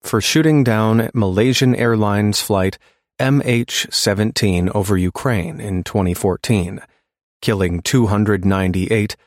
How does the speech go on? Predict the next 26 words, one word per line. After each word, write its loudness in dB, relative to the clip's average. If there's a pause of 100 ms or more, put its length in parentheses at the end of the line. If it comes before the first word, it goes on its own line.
(280)
mainly 4
Dutch -4
passengers -2
and -4
crew. -4 (680)
On 0
Wednesday, 0 (380)
the 2
European 2
Court 0
of -2
Human 2
Rights 0
will 0
decide 0
whether 2
it -2
can 0
hear 2
a 0
case -2
charging 0
the 2
Russian 0
state -2
itself -2